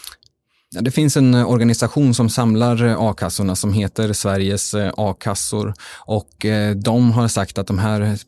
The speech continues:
nya pengarna inte gör så mycket för att avhjälpa den akuta situationen. Och de har efterlyst, eh, istället, eh, enklare system, enklare procedurer för att göra ansökningar,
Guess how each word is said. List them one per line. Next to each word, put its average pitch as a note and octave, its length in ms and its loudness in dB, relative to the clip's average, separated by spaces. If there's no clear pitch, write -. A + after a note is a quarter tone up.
nya G#2 380 2
pengarna G#2 480 -2
inte G2+ 540 -2
gör A2+ 380 0
så A2 140 -2
mycket G2 300 -2
för G2 80 -2
att G2 140 -4
avhjälpa G2 460 -4
den F#2+ 200 -4
akuta G#2+ 540 -2
situationen. G2 640 -4
Och G#2+ 140 -6
de A2 260 2
har G#2 140 0
efterlyst, G#2 680 -2
eh, G2 240 0
istället, G2 600 -4
eh, G2 180 -2
enklare G#2+ 440 2
system, G#2 600 0
enklare G#2 340 -2
procedurer G2 600 -2
för G2 160 -4
att G2 60 -2
göra G2 220 -2
ansökningar, F#2+ 840 -4